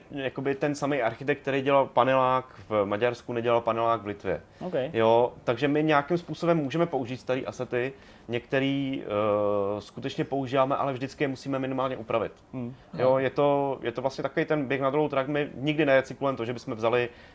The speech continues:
Speaker 1: jako kompletně ten aset, vždycky ho nějakým způsobem musíme aspoň zrevidovat, jo.
Speaker 2: Mhm.
Speaker 1: Samozřejmě jsou tam věci, které my můžeme použít, to znamená, když víme, že tenhle ten patník je úplně ten samý, jako mají ve Finsku,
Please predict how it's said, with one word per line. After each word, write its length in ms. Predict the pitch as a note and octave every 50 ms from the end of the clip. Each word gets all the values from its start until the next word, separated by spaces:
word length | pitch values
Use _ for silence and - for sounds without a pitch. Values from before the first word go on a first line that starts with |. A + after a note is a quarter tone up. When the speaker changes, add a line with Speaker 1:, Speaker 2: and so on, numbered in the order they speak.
| - -
Speaker 1:
jako 160 | G#2+ A2 C3+
kompletně 340 | A#2+ C3 B2 G#2+ C3 A#2 B2
ten 80 | B2+ B2
aset, 280 | F2 G2+ - C3+ C3 B2
vždycky 340 | A#2 B2 C#3 B2+ - -
ho 60 | D#3 D#3
nějakým 300 | D3+ C#3+ C3 - - D3+
způsobem 280 | - - C3+ - D3+ C#3+
musíme 200 | C#3 - D3+ C#3
aspoň 220 | - - D#3+ D3+
zrevidovat, 500 | C3 A#2+ A#2 A#2+ A#2 G#2+ F2+ D#2+ - -
jo. 160 | F2+ F2 G#2 - - - -
Speaker 2:
Mhm. 140 | C3 A#2 A#2
Speaker 1:
Samozřejmě 360 | A#2 C3+ C#3+ C#3 D3+ D#3 D3+
jsou 140 | - - A#2
tam 160 | A2 C#3+ C#3+
věci, 260 | A#2+ G#2 - - B2+
které 220 | A#2 - B2 A#2+ B2+
my 260 | A#2+ A#2+ B2 B2+ B2+
můžeme 420 | B2 A2 G2+ G2+ G2 A#2 A#2+ A#2+
použít, 340 | - A2 A2 A2+ F#2+ G#2 F#2
to 80 | - G#2+
znamená, 340 | G2+ A2+ A2+ A#2 A#2+ A#2 A2+
když 240 | G#2+ A#2 A2+ -
víme, 300 | G#2+ A2+ A#2 B2 A#2+ A#2 A#2 - - - - -
že 160 | - A2+ A#2 A2+
tenhle 180 | A2+ A#2+ B2+
ten 140 | - C3+ A2+
patník 360 | - A#2+ A2 - B2 A#2 G#2+
je 60 | A#2+
úplně 200 | A2 G#2+ B2+ A#2+
ten 140 | A#2 B2 A2+
samý, 260 | A2 - A2 A2 A2+
jako 180 | A2+ A2+ A2+ A#2+
mají 140 | A#2+ A#2 G#2
ve 60 | F2+
Finsku, 520 | F2 - A#2+ A#2 A2 - - A#2+ A#2 A#2